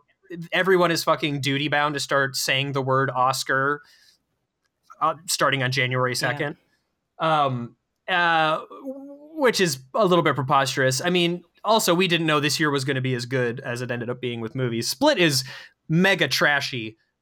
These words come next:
Speaker 1: uh, but, um, what's his,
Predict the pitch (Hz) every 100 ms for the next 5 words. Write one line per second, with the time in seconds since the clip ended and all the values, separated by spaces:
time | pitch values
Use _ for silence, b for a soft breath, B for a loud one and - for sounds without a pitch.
0 | - - 147 139 127 131 180 131 160 147
1 | 147 _ _ _ _ _ - 156 139 127
2 | 117 113 - _ - - _ _ _ -
3 | 170 139 131